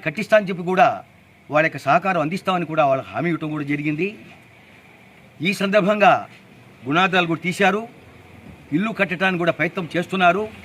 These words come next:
మరి ఇంకా దాతలు ముందుకు రావాలి. ఆర్థిక స్తోమత లేని పరిస్థితి ఉంది కాబట్టి ఆ కుటుంబం చాలా నికృష్ట నిజాతి, చాలా కష్టాలు ఉంది. మరి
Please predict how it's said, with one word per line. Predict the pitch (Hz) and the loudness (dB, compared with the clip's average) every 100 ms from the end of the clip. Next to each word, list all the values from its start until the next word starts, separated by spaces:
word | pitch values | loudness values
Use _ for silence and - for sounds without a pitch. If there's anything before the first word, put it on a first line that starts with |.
| - - - | -18 -16 -4
మరి | 156 165 160 | 0 0 0
ఇంకా | 190 262 262 208 156 | 2 2 2 0 2
దాతలు | 196 214 160 | 2 2 -2
ముందుకు | 180 196 165 | 0 4 6
రావాలి. | 190 185 220 - - - - - - 123 | 6 2 0 -6 -12 -12 -12 -12 -6 -2
ఆర్థిక | 185 175 196 | -2 -2 -4
స్తోమత | 208 196 175 180 | -4 -4 -2 0
లేని | 170 151 | 0 0
పరిస్థితి | 165 190 190 165 139 | -4 -4 -4 -4 -4
ఉంది | 170 170 | 0 2
కాబట్టి | 160 147 175 127 104 - - - 120 | 2 0 -2 -4 -8 -18 -20 -8 0
ఆ | 147 151 | 0 0
కుటుంబం | 139 202 208 120 - - - | 0 4 4 2 -6 -20 -4
చాలా | 147 185 160 | 0 2 0
నికృష్ట | 165 214 - 170 | -4 -6 -4 -2
నిజాతి, | 160 185 190 165 107 - | 2 2 2 -2 -10 0
చాలా | 151 220 175 | 2 4 2
కష్టాలు | 170 175 165 151 | -2 -4 -4 -4
ఉంది. | 156 139 107 - - - _ _ - | -4 -6 -8 -18 -20 -20 _ _ -2
మరి | 170 | 2